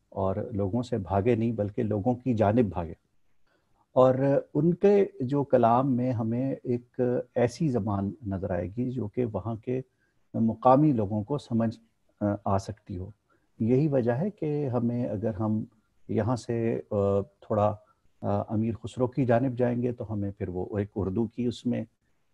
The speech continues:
नज़र आएगी। और अगर हम फिर, अ, मज़ीद जुनूब की तरफ जाएंगे, तो एक मज़ीद एक और शक्ल हमें नज़र आएगी। अ, लेकिन जो, अ, अ, मसलन,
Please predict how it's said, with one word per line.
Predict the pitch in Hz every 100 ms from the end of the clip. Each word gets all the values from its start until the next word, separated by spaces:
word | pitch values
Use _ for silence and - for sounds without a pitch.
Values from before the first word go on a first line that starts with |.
| -
नज़र | 107 107 104 104 110
आएगी। | 104 104 110 - _ _ -
और | 110 110
अगर | 113 123
हम | 120 123 127
फिर, | - 120 117
अ, | 120 120 117
मज़ीद | 107 104 131
जुनूब | 95 98 110 110
की | -
तरफ | 123 127
जाएंगे, | 117 117 110 110
तो | 107 107 107 - - _ -
एक | 110 -
मज़ीद | 107 92 117 123
एक | 127 113
और | 110 165
शक्ल | - 123 - 117
हमें | 101 107 107 - 104
नज़र | 98 98
आएगी। | 98 92 107 - _ _ _ _ 123
अ, |
लेकिन | 123 123 127 165
जो, | 147 147 151
अ, | - 110 107 104
अ, | 104 - 98 101 95
मसलन, | 95 98 110 107